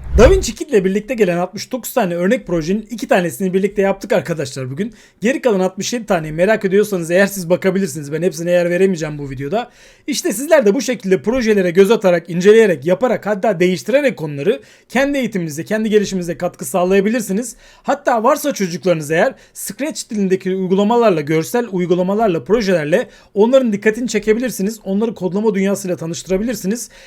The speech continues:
Hem birlikte projeler geliştirerek kaliteli vakit geçirmiş olursunuz,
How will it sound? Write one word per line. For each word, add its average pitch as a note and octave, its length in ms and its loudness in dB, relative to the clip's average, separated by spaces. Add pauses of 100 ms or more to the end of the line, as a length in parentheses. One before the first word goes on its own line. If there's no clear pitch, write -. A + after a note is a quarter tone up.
Hem E4 220 -2
birlikte A3 340 0
projeler A3 380 2
geliştirerek G3 580 0
kaliteli F#3+ 360 2
vakit F#3+ 220 -2
geçirmiş E3+ 400 -6
olursunuz, D3 440 -8